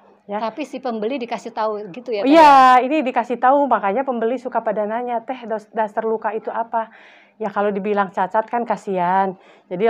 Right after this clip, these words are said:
Speaker 1: kalau <laughs> daster luka kan kayaknya lebih bagus, <laughs> Puan, gitu. Tuh, kan sekilas orang nggak tahu ya. Kadang, "Ini mana sih ininya, eh,
Speaker 2: Lukanya.
Speaker 1: lukanya?"
Speaker 2: <laughs>
Speaker 1: Ini coba, Puan.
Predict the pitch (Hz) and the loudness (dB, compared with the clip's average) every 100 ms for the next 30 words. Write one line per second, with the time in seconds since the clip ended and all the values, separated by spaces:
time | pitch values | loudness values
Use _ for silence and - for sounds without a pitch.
0 | 226 226 240 254 262 269 - - 320 - | 4 4 4 0 -2 -2 -6 -12 -10 -4
1 | 208 185 233 214 214 208 220 226 247 233 | -4 -2 -2 0 -2 2 0 2 0 -2
2 | 233 - _ 208 196 220 220 220 208 208 | -6 -20 _ -4 -2 -2 -2 -4 -2 2
3 | 214 190 214 240 220 - 208 208 214 208 | 2 2 2 2 0 -4 -4 -4 -6 -10
4 | 208 190 202 - 294 - - 196 180 - | -12 -12 -12 -14 -20 -20 -8 -4 -4 -6
5 | - - - 311 302 - 277 320 339 262 | -20 -8 0 0 0 -2 4 4 6 4
6 | 285 302 240 - 277 240 190 214 233 - | 6 4 0 4 4 6 4 2 0 -14
7 | - _ 202 233 226 190 208 247 180 208 | -20 _ -6 -6 -6 -8 -4 -2 -2 -4
8 | 226 302 403 - - _ _ 233 233 240 | -2 2 0 0 -20 _ _ -4 0 0
9 | 254 294 - 233 233 226 226 208 262 247 | 0 0 0 0 2 4 4 2 -6 -6
10 | 240 254 254 262 233 247 285 294 - 302 | 0 2 2 2 0 2 2 0 -4 -18
11 | _ - 294 302 277 233 208 202 196 180 | _ -4 0 0 0 -2 0 -2 -2 -2